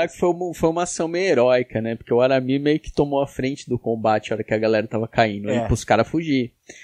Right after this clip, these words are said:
Speaker 1: Pra galera
Speaker 2: E,
Speaker 1: fugir,
Speaker 2: é,
Speaker 1: exatamente.
Speaker 2: e
Speaker 1: Foi um
Speaker 2: ele é,
Speaker 1: sacrifício
Speaker 2: foi meio
Speaker 1: heróico.
Speaker 2: que um sacrific-, um sacrifício ali do Aramir, que era o guerreiro, né? Era o que tava melhorzinho ali. Porque se a gente ficasse o grupo ali tentando dar porrada, ia, ia
Speaker 1: Morrer
Speaker 2: morrer
Speaker 1: todo
Speaker 2: todo
Speaker 1: mundo.
Speaker 2: mundo. Então, meio que o Aramir tomou a frente ali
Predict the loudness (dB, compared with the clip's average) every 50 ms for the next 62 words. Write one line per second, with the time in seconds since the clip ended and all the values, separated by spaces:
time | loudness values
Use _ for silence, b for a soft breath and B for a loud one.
0 | -10 -6 -4 -2 -2 -2 -2 -2 0 0 2 2 2 4 2 2 2 2 0 0
1 | 0 0 0 0 2 2 0 0 0 -2 -4 -6 -8 -8 -6 -4 -2 0 0 2
2 | 0 0 0 0 -2 -2 0 0 -2 -2 -2 -4 -6 -6 -6 -8 -8 _ -12 -10
3 | -6 -6 -4 -6 -6 -2 0 0 0 0 -2 -4 -2 -2 -2 -2 -2 -4 -8 -12
4 | -8 -4 -2 0 0 0 -2 -2 -2 0 0 0 0 0 -2 -4 -2 0 0 0
5 | 0 0 0 0 0 2 2 2 0 0 -2 -4 _ -2 0 0 2 2 2 2
6 | 0 -2 -2 -2 -2 -2 0 -2 -4 -2 -2 0 0 -2 -2 -6 -8 -8 -8 -6
7 | -4 -4 -2 0 0 0 0 0 -2 -4 -2 0 2 2 2 2 0 0 0 2
8 | 0 -2 -4 -2 -4 -2 2 2 2 2 0 -2 -6 -4 -2 0 0 0 0 0
9 | 0 0 0 -2 -2 -2 -4 -4 -4 -4 -4 -4 -4 -4 -6 -2 0 0 0 0
10 | 0 -2 -2 2 2 2 2 2 0 -4 -8 -6 -2 0 2 2 2 2 2 0
11 | 0 0 0 2 2 2 0 0 -2 -2 -2 -2 -2 -2 -2 -4 -4 -6 -8 -4
12 | 0 0 2 2 0 -2 -4 -2 0 0 0 0 0 0 0 2 4 4 4 4
13 | 2 2 0 -2 -2 -2 -2 -2 0 0 0 0 0 0 -4 -4 -4 -4 -4 -6
14 | -4 -2 -2 0 0 -2 -2 -4